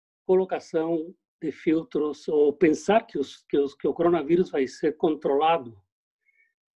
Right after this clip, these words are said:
pelos sistemas de filtragem de ar convencionais.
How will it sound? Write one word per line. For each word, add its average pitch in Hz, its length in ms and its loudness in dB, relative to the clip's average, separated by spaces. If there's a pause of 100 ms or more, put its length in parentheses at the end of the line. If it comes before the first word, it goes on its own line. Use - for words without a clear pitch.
(140)
pelos 156 580 0 (420)
sistemas 165 580 0
de 135 80 -10
filtragem 143 760 -2
de 143 140 2
ar 139 260 -4 (160)
convencionais. 151 1000 -2